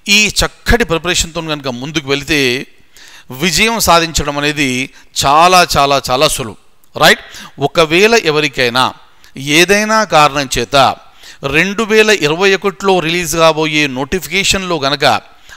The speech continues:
ఆ పరీక్షలో గనక ఉత్తీర్ణత సాధించకపోతే మీరు ఎట్టి పరిస్థితుల్లో బాధపడవలసిన అవసరం లేదు. మీ ప్రిపరేషన్ కొనసాగుతుంది.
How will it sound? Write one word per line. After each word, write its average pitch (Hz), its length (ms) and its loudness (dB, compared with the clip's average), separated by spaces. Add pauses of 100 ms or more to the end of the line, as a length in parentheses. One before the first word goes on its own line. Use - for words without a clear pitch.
ఆ 196 200 8
పరీక్షలో 202 600 0
గనక 147 480 2 (460)
ఉత్తీర్ణత 220 680 -2 (140)
సాధించకపోతే 147 1080 -2 (400)
మీరు 143 220 -2
ఎట్టి 160 560 -2
పరిస్థితుల్లో 165 680 -2
బాధపడవలసిన 131 720 -2
అవసరం 123 360 -6
లేదు. 107 140 -4 (720)
మీ 151 160 -4
ప్రిపరేషన్ 147 600 -2
కొనసాగుతుంది. 151 760 -2